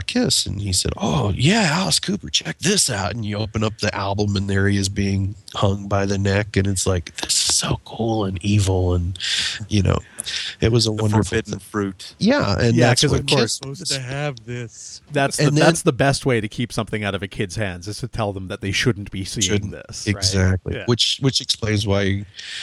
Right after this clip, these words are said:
Speaker 1: uh, comic books, wrestling, Kiss, Alice Cooper, and all those things
Speaker 3: Yeah.
Speaker 1: became popular when you think about it.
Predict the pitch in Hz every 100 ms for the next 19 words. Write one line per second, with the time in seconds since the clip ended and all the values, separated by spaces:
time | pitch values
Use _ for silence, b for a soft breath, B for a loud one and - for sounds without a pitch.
0 | B B 104 95 85 - - - 98 98
1 | 98 - 98 95 - 98 98 - 95 95
2 | 95 95 95 - 92 92 95 - 90 98
3 | 107 113 101 92 - 92 95 95 - 90
4 | - 226 294 _ - 98 98 98 - -
5 | 160 104 - - -